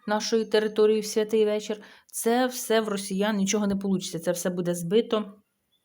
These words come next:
а, і захищено нашими воїнами.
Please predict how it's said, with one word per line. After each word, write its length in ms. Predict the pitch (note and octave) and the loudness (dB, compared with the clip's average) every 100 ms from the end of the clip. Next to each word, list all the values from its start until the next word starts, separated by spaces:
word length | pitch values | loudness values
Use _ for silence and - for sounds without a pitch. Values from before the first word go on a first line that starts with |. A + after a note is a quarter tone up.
| _ _ _ _ - - - - | _ _ _ _ -20 -20 -20 -16
а, 440 | - D#3 D#3 D3+ C#3+ - _ _ _ - | -8 -6 -6 -6 -8 -14 _ _ _ -8
і 80 | F#3+ | -4
захищено 840 | F3 F3 A3 B3 B3 A#3 G#3+ G#3+ - - - | 0 0 2 0 2 0 0 -2 -6 -20 -6
нашими 440 | F3 F#3+ - G3 F#3+ | 0 0 2 2 2
воїнами. 600 | E3 D3+ C#3+ D3 D3 | 2 -2 -4 -10 -12